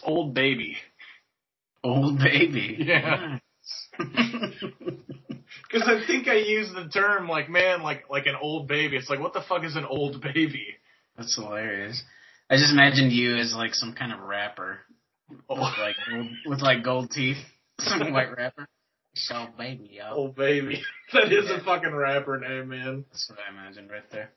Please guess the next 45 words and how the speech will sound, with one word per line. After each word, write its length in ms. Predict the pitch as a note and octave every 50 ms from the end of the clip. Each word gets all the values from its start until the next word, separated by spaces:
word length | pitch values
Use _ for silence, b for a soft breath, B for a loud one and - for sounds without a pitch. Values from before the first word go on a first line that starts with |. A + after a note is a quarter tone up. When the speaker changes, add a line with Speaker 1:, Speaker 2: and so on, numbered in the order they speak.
| _ C3
Speaker 1:
Man, 260 | C3+ C#3 C#3+ C#3+ C#3+
you've 140 | C3 B2+ -
crushed 380 | - - C#3 C#3 C3+ - -
all 220 | B2 A#2 B2 B2+ B2
of 80 | A2+
my 160 | A#2+ A#2 A2+
names. 500 | A2 A2 A2 A2+ A2 G#2+ G#2 G#2 - - F#2+
I'm 100 | A#2+ A#2+
gonna 200 | A#2 A#2 A#2 A2
just 140 | A#2 A#2 -
have 160 | C3 B2+ A#2+ - -
to 60 | A#2+
go 180 | A2 A#2+ A#2+ A#2+
by 200 | A#2 A#2 A#2 A2+
Speaker 2:
<laughs> 0 |
Speaker 1:
my, 260 | A2+ A2+ A2 G#2+ G#2 G#2+
my 180 | A2 A2+ A2+ A2+
given 420 | A2 G#2+ A2+ A2+ A2+ A#2 A2 G2+
name 300 | G2+ G2 F#2+ F#2 F#2 F#2
now. 300 | F#2+ F#2 F#2 F2+ F2+ F2+ - -
Speaker 2:
No, 240 | A#2 A#2 C3+ E3 D#3+ C3+
it 80 | B2+ A#2+
just 180 | C3+ C3+ - -
makes 280 | C#3 C#3 C3+ C3 - B2+
it 100 | - -
better, 320 | B2 C3+ C3 A2 G2+ G2+ -
'cause 120 | G#2+ G2+ G#2+
you'll 140 | A2 A2 G#2 G2+
be 100 | A2 G2+
that 260 | G#2+ G#2+ G#2+ G#2+ G#2 A2+
more 100 | A2 A2
on, 320 | G#2+ G#2+ G#2 G2 - - G#2+
that 120 | A#2 A#2 G#2+
much 180 | A#2 A#2 - -
more 100 | A#2 A#2
on 120 | G#2+ G#2
the 60 | G#2 G2+ - -
fringe, 320 | A2 A#2 A2+ G2+ F#2 -
man. 260 | G2+ G2+ G2+ G#2 - - _ _ _ _ _ _ _
Speaker 1:
Maybe 200 | - D3 D3+ D#3
you're 120 | C#3+ C3 A#2
right. 360 | A2 A2 A#2 - - - - _ _ _ _ _ _ _ _ _ _ _ _ _ _ -
Speaker 2:
Mm-hmm. 300 | A2+ A2 A2 A2 A2+ A#2 B2+ C3 - - _ _ _ _ _ -
Speaker 1:
Old 240 | G#2 A2 A2 G2+
Baby. 440 | G2 F#2+ F#2+ G2 - F#2+ F#2 F#2+ -